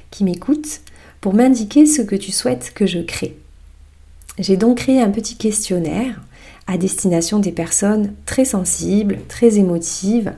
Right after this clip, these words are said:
ou hyperpenseuses. Et si tu réponds à mon questionnaire, je t'offre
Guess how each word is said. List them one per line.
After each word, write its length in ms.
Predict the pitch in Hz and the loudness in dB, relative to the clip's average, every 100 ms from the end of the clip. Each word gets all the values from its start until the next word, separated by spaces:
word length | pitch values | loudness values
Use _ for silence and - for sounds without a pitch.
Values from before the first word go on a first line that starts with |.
| - - - | -14 -20 -10
ou 100 | 175 | -4
hyperpenseuses. 880 | 185 196 202 - 185 - 165 170 202 - - - _ _ _ - - - - 202 | -2 -2 -4 -4 -4 -2 -2 -4 -4 -8 -20 -20 _ _ _ -20 -20 -20 -8 -2
Et 80 | |
si 160 | 190 214 | 0 0
tu 160 | 202 269 | 2 4
réponds 320 | 277 277 262 | 4 4 2
à 60 | |
mon 140 | 214 196 | 2 2
questionnaire, 600 | 233 233 214 180 170 214 - - - - - - _ _ | 0 -2 -2 -2 -2 -8 -12 -20 -20 -20 -20 -20 _ _
je 160 | - 247 | -2 -2
t'offre 540 | 247 214 269 - - | 0 0 0 -4 -12